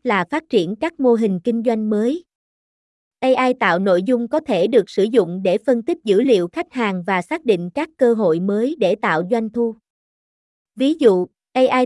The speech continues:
tạo nội dung có thể được sử dụng để phân tích hành vi của khách hàng và xác định các dịch vụ mới có thể được cung cấp cho khách hàng, chẳng hạn như kiểm toán năng lượng hoặc hệ thống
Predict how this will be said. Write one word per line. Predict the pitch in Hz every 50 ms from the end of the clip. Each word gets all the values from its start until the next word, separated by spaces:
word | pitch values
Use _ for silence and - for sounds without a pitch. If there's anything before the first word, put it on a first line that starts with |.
| 254 -
tạo | 202 170 175
nội | 190 196 185 175 190
dung | 190 254 247 233 233 220
có | - -
thể | - - 226 170 180 214
được | 233 247 180 -
sử | - - 190
dụng | 214 214 262 196 165 175 185 190
để | 190 170 220
phân | - 285 247 233
tích | 214 - 359 -
hành | _ 254 226 196 185 175
vi | 202 233 233 226 220 -
của | 202 185
khách | 202 - 349 - _
hàng | - 240 214 196 185 175
và | 170 202 190 180
xác | - - 320 320 -
định | 247 190 170 175 180 -
các | 285 330 330 -
dịch | 233 196 - -
vụ | - 208 180 170
mới | 175 196 214 214 233 247 311
có | - - 339
thể | 339 - 262 196 165 233
được | 226 247 208 - -
cung | - 254 226 233
cấp | - 311 339 - _
cho | - 262 220
khách | 220 - 330 339 _
hàng, | - 240 214 196 185 175 165 - _ _ _ _ _
chẳng | - 208 170 202 254
hạn | 277 233 175 160 185 214
như | 233 233
kiểm | 226 226 214 180 170 220
toán | 220 269 233 254 294 320
năng | 294 254
lượng | 240 233 220 190 165 170 185
hoặc | 196 214 190 - _
hệ | 208 190 165 175
thống | - 220 226 233 294